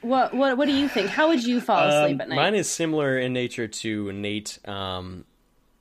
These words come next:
Speaker 2: a lot of people like to put on T V, kind of fall asleep to that, put on a podcast, put on, you know, some white noise. What I like to do is obviously put on Gangs of New York. Um, and it is so slow and, uh, and dark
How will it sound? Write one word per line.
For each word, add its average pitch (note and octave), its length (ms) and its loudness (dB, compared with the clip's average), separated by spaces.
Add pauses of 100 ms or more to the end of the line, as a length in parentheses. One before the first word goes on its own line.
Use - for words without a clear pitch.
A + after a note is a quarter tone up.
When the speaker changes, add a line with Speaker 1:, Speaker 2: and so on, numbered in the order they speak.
Speaker 2:
a - 40 -18
lot A#2 180 -4
of G2+ 40 -8
people C3 200 -8
like A2 100 -6
to A2+ 60 -16
put G#2 160 -8
on F#2+ 120 -8
T G#2+ 160 -6
V, G2 200 -8
kind F#2 160 -8
of - 40 -14
fall F#2 140 -6
asleep F#2 240 -8
to - 80 -12
that, F#2 200 -12
put F#2 100 -10
on F#2 80 -10
a - 100 -14
podcast, F2 600 -12
put G#2 100 -10
on, F#2 400 -12 (100)
you G#2 120 -10
know, G2 80 -12
some G2 220 -12
white F#2+ 180 -10
noise. F#2+ 280 -12 (280)
What A#2 100 2
I C3 40 6
like C#3+ 220 4
to C3 80 -2
do A2+ 220 4
is G2+ 220 0
obviously G2+ 340 -2
put G#2 160 -6
on F#2+ 140 -2
Gangs G2 320 -4
of G2 80 -12
New G2 100 -8
York. F#2+ 380 -8 (720)
Um, G#2 720 -2
and G#2 160 0
it G#2 140 0
is G2+ 200 -2
so B2 280 0
slow B2+ 580 4
and, G#2+ 540 0
uh, - 400 -2 (180)
and G#2 160 -4
dark C3+ 440 -2